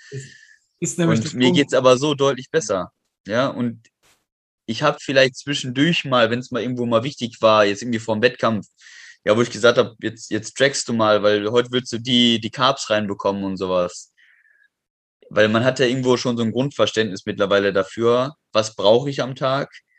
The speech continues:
Speaker 2: Aber das muss ich dann nicht unbedingt alles dafür tracken und mir den Stress machen und jeden Tag nur dasselbe essen. Das ist es bei weitem nicht.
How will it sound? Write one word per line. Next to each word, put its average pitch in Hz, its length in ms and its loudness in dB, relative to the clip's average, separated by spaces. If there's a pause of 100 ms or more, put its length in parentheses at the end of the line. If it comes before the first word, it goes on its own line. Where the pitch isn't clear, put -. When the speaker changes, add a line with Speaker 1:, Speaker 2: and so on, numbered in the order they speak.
(1080)
Speaker 2:
Aber 104 180 2
das 98 140 -6
muss 127 180 -2
ich 113 80 -8
dann 104 160 -2
nicht 113 180 -4
unbedingt 104 340 -4
alles 107 220 -2
dafür 107 240 -2
tracken 107 340 -2
und 98 80 -4
mir 98 100 -4
den 95 120 -8
Stress - 340 -4
machen 92 240 -8
und 90 140 -10
jeden 117 280 0
Tag 104 280 0
nur 110 120 -4
dasselbe 101 420 0
essen. 87 320 -12 (220)
Das 101 200 -2
ist 113 200 -8
es - 320 -14
bei 95 200 0
weitem 101 360 2
nicht. - 320 -16